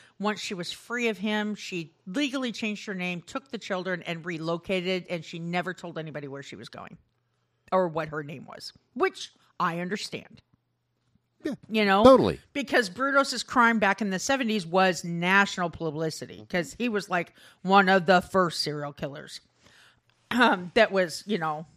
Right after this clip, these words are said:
Speaker 1: after they had a term for it. Everybody had as-, has assumed that Darcy simply wanted to put the whole terrible ordeal behind her. She probably could have gotten past Brudos's habit of cross-dressing, despite how disturbing people of that era thought it was.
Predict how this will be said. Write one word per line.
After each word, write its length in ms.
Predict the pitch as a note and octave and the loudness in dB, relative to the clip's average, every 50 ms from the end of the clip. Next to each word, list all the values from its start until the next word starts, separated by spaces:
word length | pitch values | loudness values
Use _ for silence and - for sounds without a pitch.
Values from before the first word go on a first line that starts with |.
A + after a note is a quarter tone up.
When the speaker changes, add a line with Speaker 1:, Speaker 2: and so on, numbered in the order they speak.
| _ _ - | _ _ 0
Speaker 1:
after 240 | F#3+ F3+ - F#3+ F3 | 0 0 0 -2 -4
they 160 | F3 E3 E3+ | -4 -4 0
had 160 | G#3 F3 D3+ | 0 0 -2
a 40 | D#3 | -2
term 300 | D#3+ - - F3+ E3+ D#3+ | -6 -10 -12 -10 -10 -12
for 260 | - - D3+ D3 C3+ | -12 -10 -10 -10 -10
it. 60 | - - _ _ _ _ _ - - - - - - _ | -10 -12 _ _ _ _ _ -20 -20 -20 -20 -20 -6 _
Everybody 460 | - B3 A#3+ D#4 D4 B3+ C#4+ B3+ C4+ C4 | 0 2 4 4 2 2 2 2 2 2
had 140 | A#3+ G#3 G#3+ | 2 2 0
as-, 340 | G3+ F3 - - - - - F#3+ | -2 -4 -4 -6 -8 -10 -8 -2
has 200 | G3 A#3 G3 F#3+ | 0 0 0 0
assumed 380 | F#3 - - E4 E4+ C#4+ A3+ | -4 -6 -6 -4 -4 -4 -2
that 140 | F#3+ F3+ F3 | -2 -2 0
Darcy 340 | G#3 G3 G#3 G3+ - - G#3 | 2 0 0 0 -2 -6 -8
simply 340 | - - G#3 F#3+ - G#3 F3+ | -6 -6 -8 -6 -6 -6 -6
wanted 320 | E3+ E3+ F3 F3+ F#3 F3 | -4 -4 -4 -4 -4 -6
to 60 | F#3 | -8
put 200 | D#3+ - G#3 - | -8 -8 -8 -6
the 80 | - D#3 | -6 -10
whole 280 | D3+ - - G3 G3 F#3+ | -10 -8 -6 -6 -6 -6
terrible 420 | - - F#3+ F#3 F3 F3 F3+ - - | -4 -4 -4 -4 -4 -6 -8 -6 -6
ordeal 340 | F3 E3+ E3+ - E3+ E3 E3 | -6 -6 -6 -6 -6 -6 -6
behind 460 | - E3 D#3 - - F#3 F#3 G3 G3+ B3 | -6 -8 -10 -6 -2 -2 -2 0 0 -2
her. 180 | C4 C4+ - - _ _ _ - - - - _ | -2 -2 -4 -10 _ _ _ -20 -20 -20 -20 _
She 160 | - - C4 G#3+ | -12 -8 -8 -2
probably 320 | - D4 D4+ C4+ C#4+ C4 | 2 2 2 4 2 -2
could 160 | - - A3+ | -2 -2 -2
have 120 | A3 G3 F3+ | -2 0 2
gotten 240 | G#3+ G3 - F#3+ | 2 2 2 0
past 340 | - - G#3+ G3+ G#3 - - | -2 2 2 2 2 0 -2
Brudos's 480 | G3 G3+ F#3+ F#3+ G3 F3+ - F#3+ E3 - | -2 -2 -2 -2 -4 -4 -6 -8 -10 -2
habit 280 | - G#3 G#3 G3+ G3 | 2 2 2 2 0
of 120 | E3+ D#3 - | -2 -4 -2
cross-dressing, 720 | - C4 F4 G4+ - - - F3 E3+ E3 - F#3 F#3+ A3+ | 4 4 4 4 4 0 -2 -2 -2 0 -2 -4 -4 -4
despite 480 | A3 - G3 - - - E3 D#3+ E3+ E3+ | -6 -6 -6 -6 -4 -2 -2 -2 0 0
how 100 | E3 E3 | -2 -2
disturbing 540 | - D3+ - - - G#3 G#3 F#3+ F#3 E3+ E3 | -2 -2 -4 -4 -2 -2 -2 -2 -4 -8 -8
people 320 | - F#3 E3+ - D#3 F3 | -8 -10 -10 -8 -8 -8
of 100 | D#3+ C#3+ | -6 -4
that 160 | D#3+ D3 - | -4 -4 -2
era 220 | - D3 C#3 B2+ - | -2 -2 -2 -4 -4
thought 340 | - _ _ A3 A#3+ G#3+ | -8 _ _ 2 4 4
it 80 | - F2+ | 2 0
was. 380 | B2+ C3+ C3+ C3+ D#3 F3+ - | -2 -2 -2 -2 -4 -6 -8